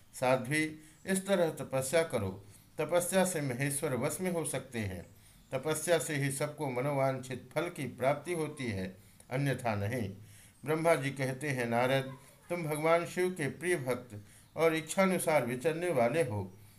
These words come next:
तुमने काली से उपर्युक्त बात कहकर देवताओं के हित में तत्पर हो स्वर्ग लोक को प्रस्थान किया। तुम्हारी बात सुनकर उस समय पार्वती बहुत प्रसन्न हुई। उन्हें परम उत्तम पंचाक्षर मंत्र प्राप्त हो गया था।"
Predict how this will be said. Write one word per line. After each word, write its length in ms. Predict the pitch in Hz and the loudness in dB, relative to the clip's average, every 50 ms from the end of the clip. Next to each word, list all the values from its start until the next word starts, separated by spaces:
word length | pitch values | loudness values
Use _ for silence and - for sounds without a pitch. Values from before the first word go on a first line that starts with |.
| - - - | -18 -6 -4
तुमने 320 | 160 170 175 165 156 139 | -4 -2 -2 -2 -2 -2
काली 420 | 131 131 139 131 135 139 170 185 | 0 4 4 4 6 6 4 0
से 240 | 185 180 156 139 131 - | 0 0 -2 -4 -4 -6
उपर्युक्त 520 | 139 135 135 160 156 143 143 139 139 - | -8 -4 -4 -2 -2 0 -2 -2 -4 -6
बात 340 | 117 101 120 131 139 - - - | -2 2 4 4 4 2 2 0
कहकर 460 | 160 165 160 - - 131 113 107 - - - - - - - - | 0 0 0 0 -4 -4 -4 -6 -10 -14 -20 -20 -20 -20 -18 -10
देवताओं 560 | 120 135 156 160 156 156 165 165 180 190 185 | -2 0 0 0 0 2 2 4 4 4 2
के 100 | 185 180 | 2 0
हित 320 | 156 131 - - 170 180 - | -2 -4 -2 -4 -6 -6 -6
में 200 | 147 123 117 117 | -6 -6 -6 -4
तत्पर 380 | - 123 123 123 - - 170 170 | -2 -2 -4 -4 0 0 2 2
हो 360 | 165 131 110 95 98 95 - - - - - - - - | 2 0 -2 -4 -6 -8 -12 -18 -20 -20 -20 -18 -6 2
स्वर्ग 240 | 170 170 175 170 151 | 4 4 4 4 -2
लोक 340 | 131 127 139 156 151 - - | -2 0 0 -2 -2 -4 -6
को 100 | 127 117 | -8 -8
प्रस्थान 500 | 101 101 110 101 - - - 135 151 160 | -6 -6 -6 -6 -6 -6 -4 -4 -4 -4
किया। 340 | 156 - 110 101 92 92 92 - - - - - - - - - - | -6 -8 -8 -6 -6 -6 -6 -10 -14 -20 -20 -20 -20 -20 -20 -12 -8
तुम्हारी 400 | 147 147 151 165 170 165 156 139 | -6 0 4 6 6 6 6 2
बात 240 | 117 127 123 120 120 | 2 2 2 2 2
सुनकर 640 | - - 147 147 143 139 156 147 147 151 147 - - - - - - - | 0 -4 -4 -6 -4 0 0 0 0 0 -6 -12 -20 -20 -20 -18 -8 -4
उस 180 | 165 165 - | -2 -2 0
समय 220 | - 180 175 170 156 | 0 2 2 2 0
पार्वती 580 | - - 135 131 131 131 139 143 135 165 165 | 2 2 4 4 4 4 2 -2 -4 -6 -8
बहुत 360 | 139 110 113 123 160 - - | -6 -6 -6 -6 -6 -8 -8
प्रसन्न 320 | - 156 139 147 147 131 123 | -10 -8 -6 -4 -4 -2 -2
हुई। 360 | 110 107 101 90 85 - - - - - - - - - - | -2 -2 -2 -4 -6 -8 -14 -18 -18 -20 -20 -20 -20 -10 -4
उन्हें 320 | 147 156 165 175 156 - | -2 0 0 0 0 0
परम 240 | - 147 156 160 165 | 0 2 2 2 0
उत्तम 420 | 156 - 143 139 - - 143 139 139 | 0 -6 -8 -10 -6 -4 -4 -2 -2
पंचाक्षर 720 | 139 139 131 127 120 123 131 131 135 170 - - - 135 | -4 -4 -6 -6 -2 2 2 2 2 2 -2 -8 -8 -4
मंत्र 340 | 117 113 123 151 170 - 160 | -2 -2 -2 -2 -2 -6 -10
प्राप्त 420 | 143 - 139 131 123 127 127 - | -8 0 2 2 2 0 -4 -8
हो 200 | 110 107 120 135 | -8 -6 -6 -4
गया 280 | 143 151 123 107 95 95 | -2 0 0 0 0 -2
था।" 340 | 92 95 85 78 - - | -4 -8 -8 -8 -10 -16